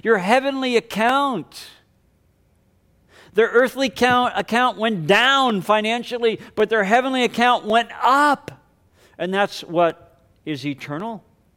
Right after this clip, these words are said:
Think about it. When you and I get to heaven, there's gonna be a reward ceremony.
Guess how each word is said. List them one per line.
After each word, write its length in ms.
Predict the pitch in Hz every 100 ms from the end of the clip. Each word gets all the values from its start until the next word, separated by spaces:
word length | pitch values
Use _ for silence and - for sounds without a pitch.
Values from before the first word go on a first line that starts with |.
| _ _ _ _ _ _ _ _ _ _ _ _ _ _ _ _ _ - 160
Think 180 | 214 240
about 300 | 247 208 170
it. 160 | 123 - - _ - - - _ _ 165
When 120 | 185
you 120 | 233
and 80 | 240
I 160 | 226
get 220 | 202 220 208
to 80 |
heaven, 300 | 196 226 220
there's 180 | 196 160
gonna 160 | 190 196
be 100 | 185
a 60 |
reward 480 | 180 175 175 214 196
ceremony. 580 | - 196 175 160 135 104